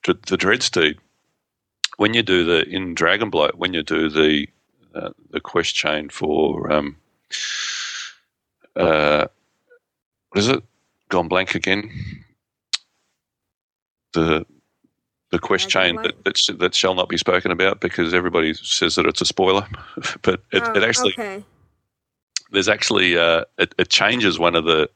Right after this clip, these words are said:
Speaker 1: the, the towns that are there, and forever after when you go there, they're just people screaming.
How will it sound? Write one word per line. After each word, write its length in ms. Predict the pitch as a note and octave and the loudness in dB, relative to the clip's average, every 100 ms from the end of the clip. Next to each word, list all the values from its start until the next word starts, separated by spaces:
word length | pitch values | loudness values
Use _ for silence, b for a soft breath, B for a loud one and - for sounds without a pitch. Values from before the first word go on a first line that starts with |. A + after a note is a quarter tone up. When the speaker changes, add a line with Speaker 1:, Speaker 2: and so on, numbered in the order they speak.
| - | -10
Speaker 1:
the, 440 | E2 D#2 D#2 D#2 - B B B B B | 0 0 0 -4 -12 B B B B B
the 100 | E2 | -2
towns 440 | - F#2 G#2+ A#2+ - | 0 2 0 0 0
that 100 | D#2+ | 0
are 100 | C#2+ | 2
there, 280 | D2 C#2 - _ _ - | 0 -2 -6 _ _ -6
and 260 | D#2+ D#2 - _ | -4 -4 -14 _
forever 440 | - F2 F2 D2 D#2 | 0 2 2 2 2
after 260 | E2 F2 | 2 0
when 120 | D#2 D2 | -2 -2
you 60 | |
go 180 | D2 D#2+ | 0 2
there, 180 | D#2 D2+ | 2 2
they're 100 | D#2+ | 0
just 220 | E2+ D2+ | 0 -2
people 260 | F2+ D#2+ E2 | -2 -2 -2
screaming. 520 | - F2+ F#2+ F2 | -4 0 0 -2